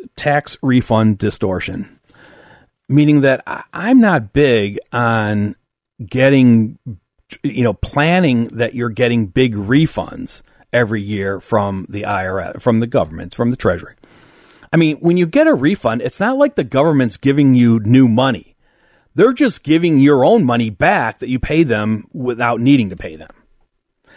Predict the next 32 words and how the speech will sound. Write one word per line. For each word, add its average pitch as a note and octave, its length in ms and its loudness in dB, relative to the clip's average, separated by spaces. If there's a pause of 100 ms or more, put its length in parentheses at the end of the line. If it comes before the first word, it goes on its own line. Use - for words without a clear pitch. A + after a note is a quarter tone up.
(140)
And D3 500 -2
chances A#3+ 440 -2
are C3+ 180 4
they're C#3 140 2
not D3+ 200 2
gonna C#3 160 0
pay C3 180 -2
you A#2+ 160 0
any A2 380 -2
interest, F#3 640 -6
uh, A2 200 -4
when A2 160 -2
they G#2+ 140 -6
pay G#2+ 200 -6
it G#2 100 -8
back A#2 260 -2
to - 80 -18
you. - 140 -20 (720)
Now, A#2+ 340 -4 (480)
t-, - 120 -14 (640)
typically, B2+ 720 -2
the C3+ 200 -8
I C#3 180 0
R B2+ 140 4
S A#2+ 160 -2
tries E3 560 -2
to D#3+ 120 0
get C3+ 320 -2
the A#2+ 100 -2
refund A#2 460 0
checks G2 320 -4
out F#2 320 -4